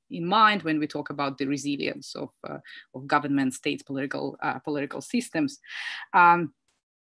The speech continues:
and I think the, the crucial question is, uh, well, Arsen, you also men-, men-, mentioned the very interesting, uh, concept of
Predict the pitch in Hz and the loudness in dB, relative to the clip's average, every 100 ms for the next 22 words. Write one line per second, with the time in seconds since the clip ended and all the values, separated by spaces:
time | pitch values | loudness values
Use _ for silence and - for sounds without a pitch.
0 | - - 185 185 185 180 - - 180 214 | -10 -6 4 4 4 0 2 2 4 2
1 | 214 175 175 165 190 - 226 202 185 190 | 0 -4 -10 -4 -2 0 0 -2 2 0
2 | 180 - 170 185 175 170 165 - - - | 0 -4 -4 -4 -6 -4 -6 -8 -10 -6
3 | 160 156 156 - 190 - - 190 247 214 | -2 -2 -4 4 4 4 -2 6 6 6
4 | 208 - 185 185 185 - 185 190 170 190 | 2 2 0 0 -2 -2 0 0 0 0
5 | - 175 160 170 170 143 156 - 165 156 | 0 -4 0 0 0 -2 -6 -4 -2 -2
6 | 156 160 143 156 147 - - | 0 0 -2 -6 -8 -8 -10